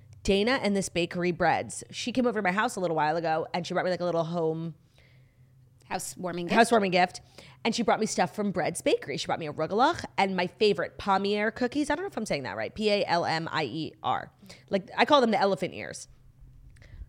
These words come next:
Speaker 1: And everyone else there was like, "You don't know Breads? You don't know Breads?" I'm like, "No."
Speaker 2: No, you, 'cause you live uptown.
Speaker 1: No, but there's a bunch.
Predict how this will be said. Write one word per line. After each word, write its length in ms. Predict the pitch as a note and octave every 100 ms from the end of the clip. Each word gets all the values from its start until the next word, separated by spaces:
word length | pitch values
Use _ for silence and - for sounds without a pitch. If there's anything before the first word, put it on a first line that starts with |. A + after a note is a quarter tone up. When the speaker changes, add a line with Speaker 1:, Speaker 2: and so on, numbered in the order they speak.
| - - -
Speaker 1:
And 120 | A3
everyone 340 | G3+ G3+ A3 G#3+
else 240 | F#3 -
there 220 | F#3 E3+
was 100 | F#3+
like, 140 | F#3 D#3
"You 60 |
don't 140 | G3 C4
know 80 | A3
Breads? 480 | E3 F3 F3+ -
You 80 | B3+
don't 120 | C4+
know 100 | C#4 G#3+
Breads?" 440 | G3 F#3+ G#3 G#3
I'm 60 | G#3+
like, 160 | G3 -
"No." 580 | G3 G3 F3+ F#3 C#4+ G3
Speaker 2:
No, 140 | G3+
you, 140 | G3+ A3+
'cause 180 | C4 B3
you 60 |
live 120 | C4
uptown. 520 | C4+ C4 E4 - - E3+ - - - - _ -
Speaker 1:
No, 240 | A#3+ F#4
but 200 | D4 C4+
there's 200 | C4+ C#4+
a 60 | C#4+
bunch. 760 | A#3 F#3+ G#2 E3+ - - -